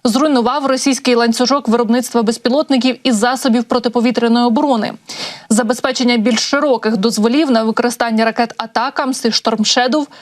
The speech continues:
посилить технологічні прориви в Україні, пише The Telegraph. Із наближенням інавгура-, інавгурації Трампа Сполучені Штати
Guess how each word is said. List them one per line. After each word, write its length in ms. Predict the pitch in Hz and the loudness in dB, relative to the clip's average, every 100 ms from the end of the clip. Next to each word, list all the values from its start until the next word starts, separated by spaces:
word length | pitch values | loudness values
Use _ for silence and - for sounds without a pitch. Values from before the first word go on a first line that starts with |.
| - _ - | -20 _ -4
посилить 560 | 359 - 311 330 220 | -4 0 2 2 2
технологічні 680 | 247 233 233 233 233 - 240 | -2 -2 0 2 0 0 -2
прориви 480 | 240 226 220 240 262 | 0 -2 0 2 2
в 80 | 262 | 0
Україні, 520 | - 311 247 208 208 - - _ | 0 0 0 0 -2 -4 -18 _
пише 340 | - 233 - 262 254 - | -6 -4 0 -2 -2 -2
The 180 | 226 285 | 0 0
Telegraph. 520 | 240 208 226 202 - _ - - - - - | 0 0 0 -2 -6 _ -20 -16 -14 -14 -2
Із 160 | 247 233 | 0 2
наближенням 540 | 269 262 262 254 240 | 2 2 2 2 2
інавгура-, 360 | 247 240 262 240 | 2 2 2 0
інавгурації 840 | - 247 240 240 247 214 - 233 | 0 2 2 2 0 0 0 -2
Трампа 520 | 233 233 262 302 285 | 0 0 -2 -2 -6
Сполучені 560 | 285 - 233 233 233 214 | -6 -2 0 2 0 0
Штати 500 | - 247 262 269 | -2 -4 -2 0